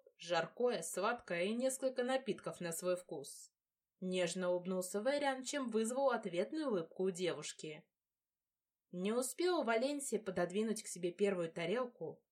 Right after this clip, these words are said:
как он на шее заметно нагрелся. Раздался негромкий звук рожка,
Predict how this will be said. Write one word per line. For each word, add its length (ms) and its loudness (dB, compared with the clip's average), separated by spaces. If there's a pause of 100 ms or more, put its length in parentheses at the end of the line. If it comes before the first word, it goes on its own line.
(140)
как 300 -2
он 260 6
на 120 2
шее 340 0
заметно 440 2
нагрелся. 760 0 (560)
Раздался 600 2
негромкий 560 2
звук 320 0
рожка, 560 -2